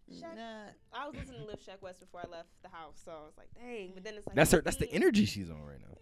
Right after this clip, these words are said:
Speaker 2: Eh,
Speaker 1: Justine.
Speaker 2: but he's a little disrespectful.
Speaker 1: Justine, I'm gonna need him to publicly just apologize
Speaker 2: Apologize,
Speaker 1: to Justine.
Speaker 2: yes, yes. We don't, we're not tolerating disrespect.
Speaker 1: 'Cause then once after that, I'll go ahead and mosh.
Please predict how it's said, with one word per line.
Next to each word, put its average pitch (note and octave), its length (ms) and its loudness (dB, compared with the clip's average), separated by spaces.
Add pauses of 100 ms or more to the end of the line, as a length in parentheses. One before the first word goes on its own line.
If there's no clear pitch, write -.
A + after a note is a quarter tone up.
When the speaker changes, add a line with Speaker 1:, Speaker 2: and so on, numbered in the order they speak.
Speaker 2:
Eh, D4 320 -10
Speaker 1:
Justine. B3+ 520 -8
Speaker 2:
but G#3 80 -4
he's - 180 -8
a - 40 -12
little F#3 220 -12
disrespectful. - 500 -18
Speaker 1:
Justine, A#3 400 -12
I'm B3 120 -4
gonna D4 120 -4
need C#4+ 120 -6
him B3 160 -6
to G3 100 -4
publicly G#3+ 760 -8
just F#3+ 220 -10
apologize F#3 560 -4
Speaker 2:
Apologize, G#3+ 300 -2
Speaker 1:
to F#3+ 80 -16
Justine. F#3 540 -4
Speaker 2:
yes, - 80 -12
yes. F#3 200 -12
We G#3 100 -10
don't, A3 220 -10
we're G3+ 100 -8
not G3 120 -10
tolerating D3+ 420 -8
disrespect. - 320 -6
Speaker 1:
'Cause C4 120 -2
then B3 180 -2
once D#4 160 -2
after C#4+ 160 0
that, C4+ 140 0
I'll A3 160 2
go G#3 100 -2
ahead A3 160 -2
and F3+ 100 -10
mosh. D#3 240 -10